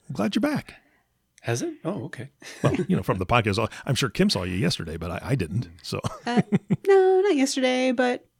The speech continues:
Speaker 3: you know, I see him periodically.
Speaker 1: Yeah. Yeah.
Speaker 3: <laughs> We're hardly ever in the office at the same time.
Speaker 1: Yeah. Yeah, absolutely. I,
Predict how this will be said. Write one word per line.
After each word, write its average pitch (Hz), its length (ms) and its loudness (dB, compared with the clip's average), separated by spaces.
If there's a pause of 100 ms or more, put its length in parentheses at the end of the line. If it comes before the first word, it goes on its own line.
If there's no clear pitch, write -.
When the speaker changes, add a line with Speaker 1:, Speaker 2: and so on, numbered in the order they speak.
(240)
Speaker 3:
you 320 100 2
know, 247 240 -2 (360)
I 294 60 4
see 220 200 0
him 202 200 0 (100)
periodically. 190 680 0 (320)
Speaker 1:
Yeah. 123 240 2
Yeah. - 60 -14
Speaker 3:
<laughs> - 100 -12
We're 247 140 6
hardly 262 600 4
ever 208 240 2
in 185 160 0
the 180 120 4
office 170 320 -4
at 170 100 -4
the 165 80 -4
same 170 260 -2
time. 170 460 0 (260)
Speaker 1:
Yeah. 95 220 -4 (360)
Yeah, 95 120 -2
absolutely. 101 500 -4
I, 101 120 -2